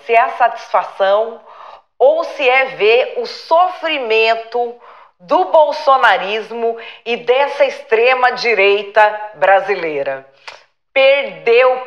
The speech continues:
Playboy. Gente, sensacional. Fora que, assim, essa sabatina do Flávio Dino foi uma aula de direito, né? Foi uma aula de democracia, uma aula de justiça.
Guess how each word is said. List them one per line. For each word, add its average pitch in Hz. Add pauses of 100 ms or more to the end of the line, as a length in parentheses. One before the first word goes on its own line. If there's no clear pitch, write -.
Playboy. 165
Gente, 208 (1120)
sensacional. 254
Fora 330
que, 247
assim, 190
essa 254
sabatina 175
do 147
Flávio 139
Dino 139 (580)
foi 277
uma 262
aula 240
de 190
direito, 147
né? 143 (440)
Foi 277
uma 247
aula 247
de 202
democracia, 196
uma 226
aula 233
de 220
justiça. 208